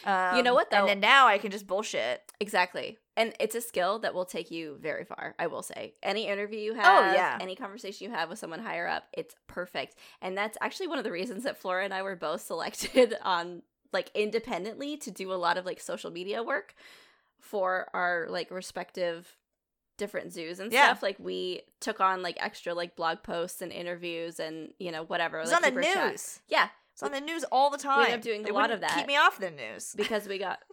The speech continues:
Speaker 1: um, you know, we got very good at, like, presenting things in an engaging
Speaker 2: Talking out of
Speaker 1: way.
Speaker 2: our butts.
Speaker 1: And that's a
Speaker 2: <laughs>
Speaker 1: skill,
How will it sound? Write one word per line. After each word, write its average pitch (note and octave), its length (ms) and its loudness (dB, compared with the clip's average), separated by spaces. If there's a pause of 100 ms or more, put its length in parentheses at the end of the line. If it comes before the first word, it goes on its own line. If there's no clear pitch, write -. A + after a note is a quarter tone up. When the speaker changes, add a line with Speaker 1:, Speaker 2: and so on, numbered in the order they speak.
(240)
Speaker 1:
um, E3 460 -8 (140)
you A#3 160 -4
know, A3 160 0
we B3+ 140 -4
got A#3 200 0
very A3 260 0
good G#3+ 180 -2
at, A3+ 160 -6
like, F3+ 280 -4 (640)
presenting F#3+ 460 -4
things F#3+ 260 -8
in F#3+ 80 -12
an F#3 180 -8
engaging F3+ 260 -6
Speaker 2:
Talking C4+ 240 6
out C#4+ 100 6
of D4 80 6
Speaker 1:
way. D4 60 10
Speaker 2:
our C#4+ 80 8
butts. A#3+ 720 6
Speaker 1:
And G#3+ 100 2
that's G#3+ 160 2
a A3+ 120 6
Speaker 2:
<laughs> - 20 -4
Speaker 1:
skill, G#3 240 2